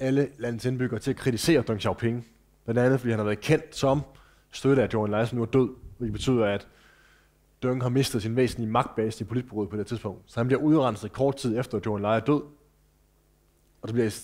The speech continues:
i stand til de her store kampagner, der handler om, at befolkningen nu skal kritisere, øh, kapitalisten Deng Xiaoping.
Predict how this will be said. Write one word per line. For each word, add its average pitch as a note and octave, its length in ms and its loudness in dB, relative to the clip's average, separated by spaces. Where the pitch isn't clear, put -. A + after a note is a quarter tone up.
i A#2 40 -16
stand B2+ 180 0
til A2 140 -2
de B2 80 0
her B2 80 4
store C3 240 2
kampagner, A#2 440 -2
der G#2 80 0
handler A#2 180 2
om, A2 60 0
at G2 60 -2
befolkningen G#2+ 500 -2
nu B2+ 140 0
skal A2 260 -6
kritisere, G2 880 0
øh, E2 60 -6
kapitalisten A2+ 580 -6
Deng G2+ 160 -8
Xiaoping. F#2+ 420 -8